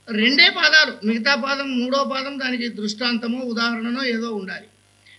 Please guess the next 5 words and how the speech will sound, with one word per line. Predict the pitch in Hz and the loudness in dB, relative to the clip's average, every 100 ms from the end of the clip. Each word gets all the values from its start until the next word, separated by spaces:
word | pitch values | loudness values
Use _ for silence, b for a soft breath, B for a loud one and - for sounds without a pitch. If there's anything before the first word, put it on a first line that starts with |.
| - | 2
దేన్ని | 226 254 285 311 302 311 | 8 10 12 10 8 4
వదిలిపెట్టలే, | 294 285 277 277 269 269 | 4 4 4 4 4 4
దేవుణ్ణి | 208 220 247 254 | 4 4 4 2
కూడా | 247 | 0
వదిలిపెట్టలేదు. | 240 220 208 202 208 135 | -2 -2 -2 -6 -10 -16